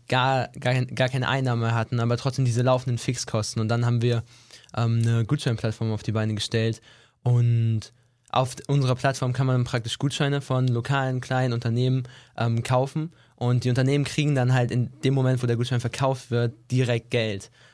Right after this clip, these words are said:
ähm, und konnten das gerade im ersten Lockdown auch super gut gebrauchen. Und der Gutscheinkäufer, ähm, hat natürlich was Gutes getan und konnte dann aber, kann die Gutscheine auch später, ähm, wenn das Unternehmen wieder aufmacht, einlösen.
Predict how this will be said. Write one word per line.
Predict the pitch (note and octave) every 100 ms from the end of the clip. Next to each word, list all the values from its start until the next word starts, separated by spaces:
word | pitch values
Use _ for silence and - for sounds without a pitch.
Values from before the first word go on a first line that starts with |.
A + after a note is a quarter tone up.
| _ -
ähm, | A#2 A#2 A2+ A2 -
und | A#2 A#2 A2+
konnten | C3+ B2
das | A#2+
gerade | - B2 B2
im | A#2+ -
ersten | C3 B2+
Lockdown | B2+ B2 B2 A2+
auch | A2+ -
super | - A#2+ B2 A#2 A2 _ -
gut | B2 A#2
gebrauchen. | A2+ A2+ A#2 A2+ A2+ A#2 - - -
Und | B2 B2
der | B2+
Gutscheinkäufer, | B2+ D3+ C#3 D#3+ D#3+ E3 B2 B2+ B2 - _ -
ähm, | A#2+ A#2+ A#2
hat | C3
natürlich | C3+ B2 B2
was | C3+
Gutes | - D#3 D3
getan | C#3 D3 C#3+ C3
und | A#2+ -
konnte | - C#3+ C3
dann | C3
aber, | B2+ C3 B2+ A#2+
kann | C#3
die | B2+
Gutscheine | B2+ C3 C3+ B2
auch | A2+
später, | - C#3 C3 B2 B2
ähm, | A#2 - A#2+ A#2+ A#2 A#2 - - -
wenn | A#2+
das | B2+
Unternehmen | B2+ B2 B2+ B2+
wieder | A#2
aufmacht, | - B2+ - A#2+ A#2 -
einlösen. | B2 C#3+ D3+ D3 D#3